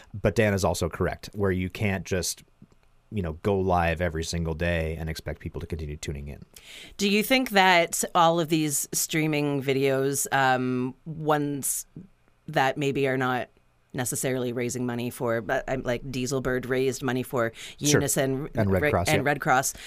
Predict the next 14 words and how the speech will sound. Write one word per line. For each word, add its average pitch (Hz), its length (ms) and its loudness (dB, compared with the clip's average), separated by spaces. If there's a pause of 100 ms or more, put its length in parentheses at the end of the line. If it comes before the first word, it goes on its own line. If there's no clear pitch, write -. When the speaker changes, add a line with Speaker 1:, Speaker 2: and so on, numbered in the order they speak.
(800)
Speaker 2:
Do 185 140 2
you 226 160 4
think 262 180 2
that 214 140 6
it's 170 160 -2
devaluing 226 800 6 (480)
artists 240 320 6
and 247 80 2
musicians 254 680 2
and 208 220 4
music 247 360 2
in 240 80 0
general? 262 380 0 (2750)
Speaker 1:
No. 147 580 4